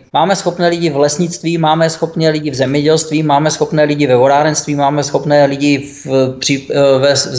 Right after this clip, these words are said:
ve správě, eh, lesů a podobně. Problém je, že neexistuje a koncepce, opravdu koncepce, ne, ne nějaká, nebo s-, ne,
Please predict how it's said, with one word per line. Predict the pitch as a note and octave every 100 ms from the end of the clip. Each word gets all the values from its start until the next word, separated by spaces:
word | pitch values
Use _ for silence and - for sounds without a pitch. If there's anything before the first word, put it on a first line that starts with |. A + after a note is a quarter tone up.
| C3 C#3
ve | C#3+
správě, | D3 C3+ C#3 D3 C#3+ D3 - - - C#3+
eh, | C3+ C3+ C3 B2+ A2 A2+
lesů | C3+ D3 - E3 D#3
a |
podobně. | C3 D3 D3 D#3 D#3
Problém | - C#3 D3+ D3+
je, | D#3 D#3 - - C3+
že | C3+ D3 C3+ -
neexistuje | C3+ E3+ G#3 F3+ F3+ - D3 A#2 A2+ D3
a | - B2+ - _ -
koncepce, | D#3+ F3+ F3+ D3 - - -
opravdu | C#3+ G3+ G3+
koncepce, | F#3+ E3 E3 E3+ E3 G#2+
ne, | A2+ D3+ E3+
ne | D#3+
nějaká, | D3+ C#3+ C#3
nebo | C3 C3
s-, | - - C#3
ne, | C3+